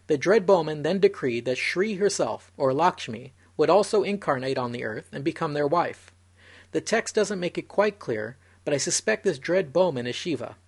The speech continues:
I can only guess that this story might be an allegory for the decline of Indra and the rise of Shiva and Vishnu as objects of worship in Hindu devotion.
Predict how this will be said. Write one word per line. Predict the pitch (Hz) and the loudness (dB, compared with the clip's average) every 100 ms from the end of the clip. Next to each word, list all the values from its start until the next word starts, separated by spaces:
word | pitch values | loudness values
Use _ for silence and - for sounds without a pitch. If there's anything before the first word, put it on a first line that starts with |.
| _ _ - - - | _ _ -20 -20 -2
I | 139 | 0
can | 143 | 2
only | 185 226 202 | 0 2 2
guess | 147 180 147 | 2 2 2
that | 147 - | -2 -2
this | 151 | -4
story | - 160 147 | 0 0 0
might | 151 175 | 0 -2
be | 170 | -4
an | 143 | -4
allegory | 147 170 143 127 110 123 | 0 0 0 -2 -2 -6
for | - 135 | -6 -4
the | 120 | -2
decline | 139 - 156 165 | -2 -2 -2 2
of | 143 | 2
Indra | 165 143 117 | 2 0 -4
and | 117 | -4
the | 135 | 0
rise | 131 139 151 139 | 2 4 2 -2
of | 123 | -4
Shiva | - 156 160 | -2 -2 0
and | 156 127 | -2 0
Vishnu | 135 - 117 113 | -2 -2 -6 -8
as | |
objects | 113 139 131 147 - | -6 -6 -4 -6 -2
of | 123 | 0
worship | 139 147 - 120 - | 2 0 -2 -6 -8
in | 135 120 | -10 -8
Hindu | 131 123 | -6 -6
devotion. | 120 120 127 - 110 | -2 0 0 -4 -12